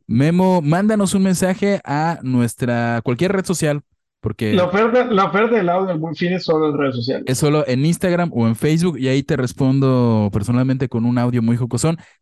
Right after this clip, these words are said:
Speaker 1: Los voy a mandar cuando acabe el programa, porque, pues, este es un programa de información. ¿Cuál es el tema de hoy? Es Noticasita, así que hay muchos temas. Ya hablamos de un, un fantasma chileno que no paga el, el camión o el colectivo, como le dicen.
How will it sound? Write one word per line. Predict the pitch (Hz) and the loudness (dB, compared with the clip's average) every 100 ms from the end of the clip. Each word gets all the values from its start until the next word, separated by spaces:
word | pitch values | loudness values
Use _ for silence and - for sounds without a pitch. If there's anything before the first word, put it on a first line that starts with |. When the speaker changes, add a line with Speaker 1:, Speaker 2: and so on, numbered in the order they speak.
| _ | _
Speaker 1:
Los | 151 160 165 | -4 0 2
voy | 196 | 2
a | 196 | 2
mandar | 175 170 175 165 | 2 2 0 0
cuando | 160 151 | -2 0
acabe | 156 | 0
el | 156 | 0
programa, | 147 143 143 143 | 0 0 2 0
porque, | 127 123 120 | -2 -4 -4
pues, | 104 - 101 - | -6 -8 -12 -12
este | - 123 | -12 -10
es | - | -8
un | 117 | -4
programa | 117 113 | -2 0
de | 101 | -2
información. | 104 104 151 156 - _ | -4 -4 -2 -2 -6 _
¿Cuál | 196 247 | -2 0
es | 214 | 0
el | 190 | -2
tema | 202 | 0
de | 190 | 0
hoy? | 220 202 | 0 -2
Es | 180 | -4
Noticasita, | 180 151 131 143 175 170 190 | -2 0 -2 -2 -2 -2 -2
así | - | -4
que | - | -4
hay | 170 | -4
muchos | 151 151 - 139 | -4 -8 -8 -6
temas. | - 139 160 190 - _ _ | -2 0 0 -2 -8 _ _
Ya | - | -6
hablamos | 143 143 143 127 | -4 -2 0 0
de | 123 | 0
un, | 127 135 123 | 0 -2 -4
un | 127 | -4
fantasma | 127 127 110 120 120 123 110 | -2 -4 -2 -2 0 0 -2
chileno | - 110 113 123 | -2 -2 0 0
que | 113 | 0
no | 113 | 0
paga | 107 110 110 | 0 -2 -2
el, | 104 - - | -4 -8 -10
el | 98 95 92 | -8 -8 -6
camión | 107 110 120 143 | -4 0 2 0
o | |
el | 104 | 0
colectivo, | 95 90 - 104 139 | -2 -4 -4 -2 -2
como | 123 90 | -2 -6
le | 92 | -4
dicen. | 104 151 160 | -4 -4 -8